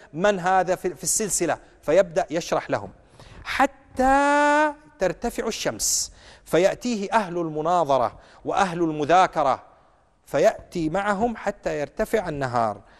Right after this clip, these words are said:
فإذا قاموا من عنده جاءوا أهل اللغة العربية،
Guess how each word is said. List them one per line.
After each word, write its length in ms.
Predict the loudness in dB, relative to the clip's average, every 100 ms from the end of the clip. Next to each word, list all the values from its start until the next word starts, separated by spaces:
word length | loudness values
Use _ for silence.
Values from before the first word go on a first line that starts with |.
| _ -2
فإذا 520 | 0 0 -2 -4 -4
قاموا 500 | 0 2 2 2 -2
من 140 | -4
عنده 580 | -6 -8 -6 -6 -6 -6
جاءوا 640 | 2 6 6 4 -4 -2
أهل 240 | -2 -2 -6
اللغة 340 | -2 -2 -2 -4
العربية، 640 | -2 0 0 -2 -4 -6